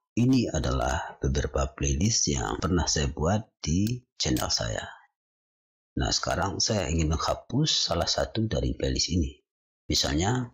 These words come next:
playlist tutorial email. Maka caranya saya tinggal klik pada tutorial email ini.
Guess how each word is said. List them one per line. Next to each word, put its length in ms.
playlist 640
tutorial 640
email. 400
Maka 320
caranya 720
saya 400
tinggal 400
klik 320
pada 640
tutorial 800
email 400
ini. 320